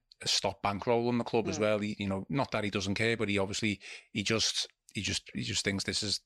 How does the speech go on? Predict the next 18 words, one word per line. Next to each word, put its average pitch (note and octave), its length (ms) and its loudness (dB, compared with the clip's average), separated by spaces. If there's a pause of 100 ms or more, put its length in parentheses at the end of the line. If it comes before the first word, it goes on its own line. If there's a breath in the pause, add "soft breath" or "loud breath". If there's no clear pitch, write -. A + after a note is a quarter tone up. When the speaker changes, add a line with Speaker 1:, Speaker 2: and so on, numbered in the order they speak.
(120)
Speaker 1:
this F#2 140 2
is A2+ 100 0
coming G#2 260 0
to - 80 -12
the G#2+ 120 4
end G#2+ 140 2
now. G#2+ 140 4
Why G2+ 180 4
do G2+ 140 2
we G2+ 160 2 (260)
need G#2+ 200 0
to - 80 -6
continue G#2 400 0
bankrolling G2+ 440 0
the G2+ 60 -2
club G#2 200 2
when G#2 140 2
the G2+ 140 -2